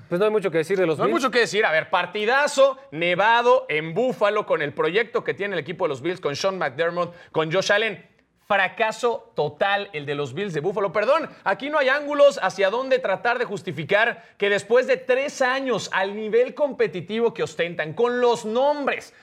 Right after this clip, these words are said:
Speaker 2: con la inversión que tiene el equipo, que no puedan lograr llegar mínimo a la final de conferencia. Olvídate del Super Bowl.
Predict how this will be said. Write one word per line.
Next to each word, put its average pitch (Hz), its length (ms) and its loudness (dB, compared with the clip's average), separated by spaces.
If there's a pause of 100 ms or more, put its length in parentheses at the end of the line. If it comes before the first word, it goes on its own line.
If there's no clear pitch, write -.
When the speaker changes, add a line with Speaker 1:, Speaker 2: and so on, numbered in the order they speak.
Speaker 2:
con 226 220 2
la 240 100 2
inversión 240 600 -2
que 277 100 -4
tiene 269 240 -4
el 247 80 -2
equipo, 269 500 -2 (160)
que 196 140 0
no 247 500 0
puedan 240 520 2
lograr 185 480 0
llegar 190 340 -2
mínimo 359 400 -2
a 311 60 2
la 233 100 2
final 233 320 -4
de 349 80 -10
conferencia. 226 480 -2
Olvídate 339 320 0
del 220 140 -2
Super 170 260 -4
Bowl. 208 240 2